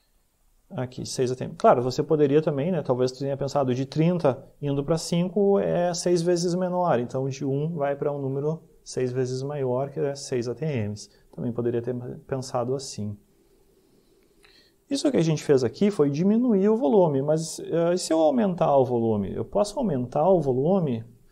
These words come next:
Claro, tranquilo, tu pode aumentar o volume, só que daí a pressão vai diminuir, certo? Vamos imaginar que você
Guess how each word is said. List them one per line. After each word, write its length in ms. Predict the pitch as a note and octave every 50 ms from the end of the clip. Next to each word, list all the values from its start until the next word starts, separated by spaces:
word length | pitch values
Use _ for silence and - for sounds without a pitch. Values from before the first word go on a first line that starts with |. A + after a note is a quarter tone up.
| _ - _ _ _ _ _ _ _ -
Claro, 400 | - - G3+ - D3 D3 - A2+
tranquilo, 600 | - - C3 C3+ E3 E3+ - G#3 G#3+ A#3 G3 A2
tu 100 | - -
pode 360 | B2 - - C3 B2+ C3+ C#3
aumentar 340 | D#3 E3+ F3+ E3+ E3 E3 D3+
o 80 | C#3 C#3+
volume, 480 | D3 F#3 G3 F3 D#3 E3 G3+ B3 A3+
só 140 | E3+ - B2
que 160 | A#2 - C#3
daí 260 | C3+ C#3 C3 B2+ B2+ C3+
a 60 | C3+
pressão 480 | C3+ D3 D3 C#3+ - - C#3 C#3+ D3+
vai 280 | D3+ D3+ D3 D3+ D#3 E3+
diminuir, 640 | F3 E3+ F#3 G3 G#3 A#3 D#4+ D4 F#3+ C#3+ A2+ A2 - - - _
certo? 480 | - - B2+ B2 C3 C#3 - C3+ B2 - - _ _ _ _ _ _ _ _ _ _
Vamos 200 | - C#3 D3 E3
imaginar 480 | F#3 F#3+ F#3+ F3+ F#3 F3 D#3 D3 D#3+
que 100 | E3 -
você 280 | F#3 E3 D#3+ - F3 E3